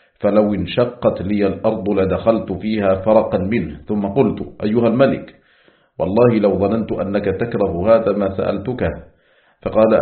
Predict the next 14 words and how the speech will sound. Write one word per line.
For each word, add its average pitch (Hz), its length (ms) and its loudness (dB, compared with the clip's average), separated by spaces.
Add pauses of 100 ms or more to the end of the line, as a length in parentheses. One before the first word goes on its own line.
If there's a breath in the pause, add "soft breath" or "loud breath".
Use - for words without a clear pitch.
"أتسألني 107 640 0
أن 98 260 -4
أعطيك 107 460 0
رسول 104 420 0
رجل 107 500 0
يأتيه 101 520 -2
الناموس 95 580 -2
الأكبر 107 560 -2
الذي 101 340 -2
كان 98 340 2
يأتي 107 340 -2
موسى 107 340 -2
لتقتله؟" 107 640 -2 (680 loud breath)
فقال - 280 0